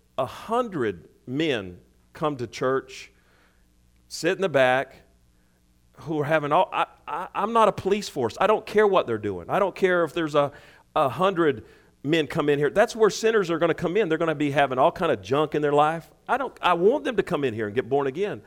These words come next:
I'm not gonna go around and start telling people, "I'm gonna expose you to, if you don't ha-, if you don't get this straightened out." I, I, that's, that's not the,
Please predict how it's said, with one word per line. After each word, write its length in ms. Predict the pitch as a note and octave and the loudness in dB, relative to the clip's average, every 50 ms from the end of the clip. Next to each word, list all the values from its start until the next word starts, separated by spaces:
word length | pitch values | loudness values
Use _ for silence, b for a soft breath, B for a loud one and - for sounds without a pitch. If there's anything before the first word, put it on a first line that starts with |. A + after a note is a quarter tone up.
| B B B B | B B B B
I'm 140 | D#3+ F3+ C4 | -2 0 2
not 180 | C4 G#3+ E3+ | 0 0 2
gonna 180 | E3+ F#3 D#3+ C#3 | 2 2 2 4
go 140 | B2 C#3+ C#3 | 4 2 2
around 200 | C3 C3 C3+ C3 | 4 4 2 0
and 80 | A2+ | 0
start 480 | - - C#3+ B2 - - - - - - | -2 -2 -2 -2 -2 -4 -12 -20 -12 -2
telling 220 | - D3 C3 A2+ | 0 0 0 0
people, 280 | G#2+ B2+ A2+ G#2 G2 - B B B | 0 -4 -4 -4 -6 -8 B B B
"I'm 120 | C3+ C#3 | -4 -2
gonna 140 | C3+ C#3 C3 | 0 0 0
expose 480 | A2+ - - - - C3 C3 B2+ A2 B2+ | -2 -4 -8 -4 0 2 2 2 2 0
you 120 | C3+ B2+ | -4 -2
to, 120 | A#2+ G2+ - B B B B B | -4 -4 -4 B B B B B
if 140 | A#2 A2 | -8 -6
you 100 | A#2+ B2+ | -4 -4
don't 200 | A#2 C3 B2+ A#2+ | -2 -2 -2 0
ha-, 120 | B2 C#3 - - | 0 -2 -2 0
if 160 | A#2 G#2 G#2+ | -2 -4 -4
you 80 | C3 | -4
don't 160 | C3 B2+ A#2 G#2+ | -4 -4 -2 -2
get 140 | B2+ G#2+ | -2 -2
this 180 | G#2 A#2 A2 - | -2 -2 -4 -4
straightened 320 | - B2+ A#2+ G#2+ E2+ F#2+ | -4 -2 -2 -2 -2 -2
out." 420 | G#2 A2+ D3+ F#3+ F3+ F#3+ F3+ - - - | -2 -2 -2 0 0 -2 -2 -4 -6 -6
I, 100 | - D#3+ | -4 -4
I, 40 | - - - b b b b b b b _ - C3 C3 | -4 -6 -10 b b b b b b b _ -20 -6 0
that's, 380 | E3+ A3+ B3+ B3 - - - - - _ _ - | 2 2 2 2 -2 -8 -16 -18 -20 _ _ -2
that's 260 | D3 G3 A#3 - - | 2 2 2 2 0
not 140 | A3 F#3+ D#3 | -2 0 0
the, 120 | F3+ - | -2 -6